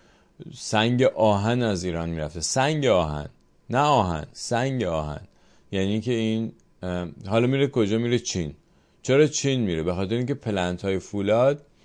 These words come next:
در چین شریک اصلیش همون کمپانی ها و بانک های اصل، بزرگ آمریکایی هست. یعنی می‌خوام بگم همون، همون دیپ استیت هست. اینا به نفع دیپ استیت در نهایت تمام می‌شه. می‌گم ممکن چند تا چینی هم اونجا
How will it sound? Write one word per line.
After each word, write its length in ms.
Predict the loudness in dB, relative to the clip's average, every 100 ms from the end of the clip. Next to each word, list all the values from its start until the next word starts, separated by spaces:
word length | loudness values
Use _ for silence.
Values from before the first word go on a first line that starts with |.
| _ -2
در 220 | 0 0
چین 440 | -2 -4 -4 -6 -12 _ _ _
شریک 440 | 0 6 6 6
اصلیش 480 | 6 4 2 -4 -2
همون 260 | 0 0 2
کمپانی 440 | 2 2 0 0
ها 80 | 0
و 40 |
بانک 280 | 2 0 0
های 120 | 0
اصل، 360 | 2 0 -2 -14 -10
بزرگ 360 | -8 -4 -4 -4
آمریکایی 500 | -4 -4 -4 -4 -2
هست. 180 | -4 -6
یعنی 120 | -6
می‌خوام 200 | -4 -2
بگم 140 | -2
همون، 300 | -2 -2 -2 -6 _ _ _
همون 460 | -2 0 0 -2
دیپ 340 | -4 -2 -2 0
استیت 520 | -2 2 2 2 0
هست. 340 | -10 -10 -16 _ _ _ _ -20 _ -16
اینا 320 | -8 -4 -2
به 200 | 2 2
نفع 300 | 2 -2 -2
دیپ 240 | -4 -4
استیت 360 | -4 0 -2 0
در 180 | -2 0
نهایت 340 | -2 -4 -4
تمام 220 | -6 -8
می‌شه. 200 | -8 -8
می‌گم 200 | -6 -4
ممکن 340 | -6 -6 -6 -6
چند 320 | -4 -4 -2
تا 120 | -6
چینی 460 | -6 -8 -6 -4 -4
هم 140 | -4
اونجا 400 | -6 -4 -4